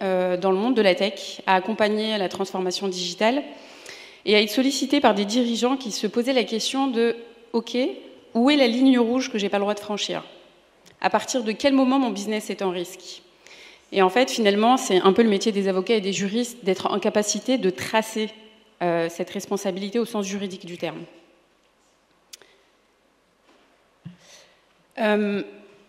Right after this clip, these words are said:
ce qui est intéressant, et ça a échappé à personne, on est dans un contexte global de polycrise. On a eu le covid, euh, des conflits armés, euh,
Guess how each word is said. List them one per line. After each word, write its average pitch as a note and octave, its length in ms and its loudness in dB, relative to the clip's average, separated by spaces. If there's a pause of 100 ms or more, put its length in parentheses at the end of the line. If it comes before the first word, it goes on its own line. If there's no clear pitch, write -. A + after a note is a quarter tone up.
ce - 140 -12
qui - 100 -4
est C4+ 40 4
intéressant, C#4+ 680 2 (200)
et G#3+ 60 -4
ça G#3 140 -2
a G#3 40 4
échappé G#3+ 300 0
à C4 80 2
personne, A3 640 -2
on G3+ 120 0
est G#3+ 60 -2
dans G3+ 160 -4
un G3+ 100 -2
contexte A3+ 400 -8
global A3 420 -2
de G3+ 80 -4
polycrise. F#3 680 -4 (220)
On F3 120 -2
a E3+ 60 2
eu F3+ 140 2
le F3 80 0
covid, A3 600 0
euh, F#3 280 0
des F#3 120 -2
conflits G3 340 -4
armés, G#3 520 -2 (240)
euh, E3+ 460 -2